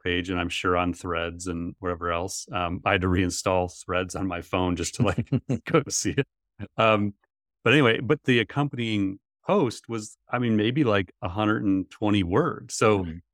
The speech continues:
Speaker 1: He basically packed all of those announcements into a one minute and forty second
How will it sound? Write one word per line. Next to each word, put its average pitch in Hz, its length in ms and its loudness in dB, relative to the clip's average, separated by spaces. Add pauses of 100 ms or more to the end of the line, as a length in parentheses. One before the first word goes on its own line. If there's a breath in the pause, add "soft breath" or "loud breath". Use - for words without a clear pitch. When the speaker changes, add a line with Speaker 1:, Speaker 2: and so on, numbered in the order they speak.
(120)
Speaker 1:
He 143 220 0
basically 117 560 -2
packed 98 380 -2
all 127 340 2
of 117 100 -2
those 117 240 -4
announcements 98 720 -4
into 92 260 -2
a 98 80 2
one 92 280 2
minute 92 200 0
and 90 140 -12
forty 90 300 -2
second - 500 -4